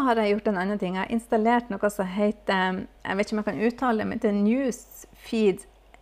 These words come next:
Eradicator, eh, tror jeg det uttales. Så det som skjer når, hvis at jeg nå, eh, forviller meg inn på facebook dot com, <laughs> så er alt jeg ser der, det er en inspirerende quote. Det er ingen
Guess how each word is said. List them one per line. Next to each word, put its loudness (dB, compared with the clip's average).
Eradicator, -2
eh, 0
tror -6
jeg -2
det -10
uttales. 0
Så -2
det -2
som -4
skjer -2
når, -4
hvis 0
at -2
jeg -2
nå, -4
eh, -16
forviller 4
meg -8
inn 2
på -2
facebook -4
dot -2
com, 2
<laughs> -8
så 4
er -2
alt 0
jeg -4
ser -2
der, 0
det -6
er 0
en -4
inspirerende 0
quote. -10
Det -4
er -4
ingen 2